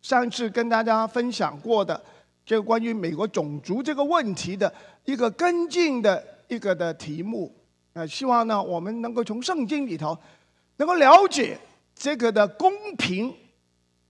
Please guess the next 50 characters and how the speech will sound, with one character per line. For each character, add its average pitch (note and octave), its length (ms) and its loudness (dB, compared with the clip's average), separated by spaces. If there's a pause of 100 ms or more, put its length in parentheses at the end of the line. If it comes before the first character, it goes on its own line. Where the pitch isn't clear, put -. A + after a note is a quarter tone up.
(100)
的 A3+ 80 -2
意 C#4 380 -4
义 B3+ 60 -2
是 B3 200 -4
什 - 260 -4
么， C#3+ 200 -18
寻 B3 500 -4
求 A#3+ 260 2
公 G#4 380 2
平 G#3 280 -4 (220)
是 - 160 -6
什 E3+ 180 -2
么 F#3 120 -4
的 G3 60 2
意 G3+ 220 -2
思。 - 280 -10 (420)
那 G#3+ 120 -6
究 F4 180 -2
竟 F4+ 100 -4
基 G#4 140 -4
督 A4+ 260 0
徒 C4+ 200 -6
的 D#4 120 6
责 G#3 320 2
任 E4+ 380 2
是 C4 180 -2
什 E3 240 -4
么？ - 140 -14 (720)
社 G4+ 240 6
会 G4 140 10
公 G4+ 180 8 (140)
义 G#4+ 320 -4 (100)
或 D#4+ 100 4
者 D#4 80 0
寻 C4+ 320 0
求 B3+ 220 2
公 G#4 400 6
平 A#3 420 0 (1120)
是 - 140 -4
什 C#4 160 6
么 C4+ 100 4
意 G4+ 220 2
思？ B3 260 -2 (120)
跟 A4 100 10 (200)
我 C#4 140 12
有 D4 120 6
什 F#3+ 120 -2
么 F3+ 80 0
关 G#3+ 300 4
系？ G#3 260 -6